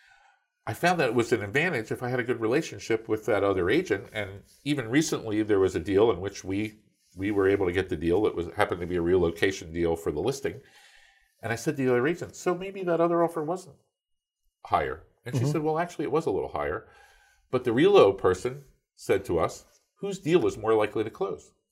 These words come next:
Speaker 2: Mm-hmm.
Speaker 1: She said, "Oh, Gary's deal."
Speaker 2: Mm-hmm.
Speaker 1: And part of it was,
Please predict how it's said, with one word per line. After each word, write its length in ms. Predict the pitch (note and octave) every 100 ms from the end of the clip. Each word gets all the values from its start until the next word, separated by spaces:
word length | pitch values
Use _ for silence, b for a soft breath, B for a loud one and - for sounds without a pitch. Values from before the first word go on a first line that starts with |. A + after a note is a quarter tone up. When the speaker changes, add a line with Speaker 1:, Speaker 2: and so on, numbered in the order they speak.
| _
Speaker 2:
Mm-hmm. 220 | A#2+ A#2+ C#3+
Speaker 1:
She 60 |
said, 160 | F#3+ A2
"Oh, 80 | G2+
Gary's 340 | F#2+ G#2 F#2
deal." 160 | - - - - D#3
Speaker 2:
Mm-hmm. 280 | D3+ F#3+ B B B - _
Speaker 1:
And 160 | A#2 G2+
part 240 | - A3
of 80 | G#3+
it 100 | C3+
was, 460 | A2 G2 A#2+ -